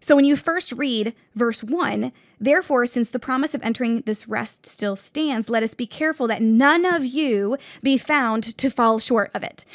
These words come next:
Like, this is your moment right now. I don't want you to fall short. Listen, you have something on your life right now that you have been contending for, hoping for, praying for, working towards, sacrificing for, and I don't want you to give it up just because you are feeling defeated,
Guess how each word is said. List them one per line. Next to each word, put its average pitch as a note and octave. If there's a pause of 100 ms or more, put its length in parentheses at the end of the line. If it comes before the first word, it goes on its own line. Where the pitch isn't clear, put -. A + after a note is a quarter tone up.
(140)
Like, C4+
this D4
is G#4
your D4
moment A#3
right A3
now. G#3
I C#4
don't E4
want C4
you B3+
to A#3+
fall G#3+
short. - (680)
Listen, B3+
you E4
have G4+
something C#4+
on A#3
your B3
life A#3
right A3
now G#3+
that G#3
you A#3+
have C4
been A3+
contending C4
for, F#4
hoping B3
for, A3
praying C4+
for, E4
working C4+
towards, A3+ (100)
sacrificing A#3
for, G#3+ (220)
and C#4+
I B3+
don't C#4
want D#4+
you C4+
to A#3
give B3+
it F4
up A3 (220)
just C4+
because D4+
you B3+
are B3+ (280)
feeling C#4+
defeated, A#3+